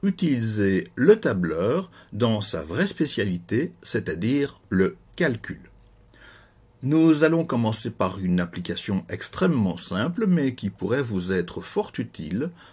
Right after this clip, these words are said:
pour votre prochain bulletin, pour votre prochain carnet. Alors, l'application en question consiste à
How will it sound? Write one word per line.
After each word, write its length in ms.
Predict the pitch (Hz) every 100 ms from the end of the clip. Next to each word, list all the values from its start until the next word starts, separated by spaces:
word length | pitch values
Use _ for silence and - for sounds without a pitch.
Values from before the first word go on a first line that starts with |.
| _
pour 400 | - 143 147 143 -
votre 400 | 110 117 - 98
prochain 560 | - - 143 - 135
bulletin, 420 | 110 104 95 110 170
pour 160 | 110
votre 260 | 95 113 -
prochain 560 | 92 147 143 180 175 175
carnet. 400 | 123 101 85 - _ _ - _ _ - - -
Alors, 220 | 90 87 _ 127
l'application 800 | 151 170 180 147 - 196 220 220
en 80 | 120
question 500 | 101 - - 123 - - - - - - - -
consiste 580 | 165 175 240 - - 196 -
à 240 | 147 139